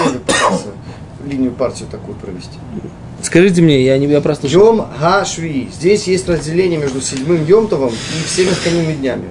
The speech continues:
Speaker 1: В эти се-, все, все остальные дни, шесть, входит также первый Йомтов, в котором другое место, в другом месте про него скажут, что это будет,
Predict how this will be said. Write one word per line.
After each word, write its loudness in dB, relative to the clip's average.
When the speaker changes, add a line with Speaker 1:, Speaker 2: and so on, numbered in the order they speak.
Speaker 1:
В -2
эти -4
се-, -2
все, -4
все 0
остальные 0
дни, -2
шесть, -2
входит 4
также 0
первый 2
Йомтов, -2
в -16
котором 0
другое 2
место, 0
в -12
другом -2
месте -6
про -4
него 0
скажут, -2
что -4
это -2
будет, -4